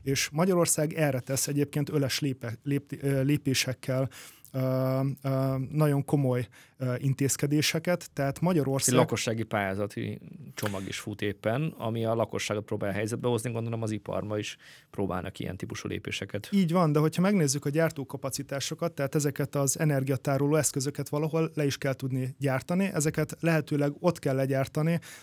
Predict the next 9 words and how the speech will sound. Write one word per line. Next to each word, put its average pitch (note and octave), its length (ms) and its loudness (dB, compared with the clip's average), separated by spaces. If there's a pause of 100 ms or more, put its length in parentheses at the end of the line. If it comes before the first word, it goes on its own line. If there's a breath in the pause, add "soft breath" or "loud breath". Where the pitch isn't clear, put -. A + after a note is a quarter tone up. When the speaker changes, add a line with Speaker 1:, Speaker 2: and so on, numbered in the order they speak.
(140 loud breath)
Speaker 1:
ahol D3+ 240 4
egyébként D3 480 2
azok D3+ 160 0
az C#3+ 140 0
eszközök C#3+ 540 0
is C3+ 140 -2
legyártásra C3+ 600 -2
kerülnek, C#3 400 0
amibe B2+ 480 2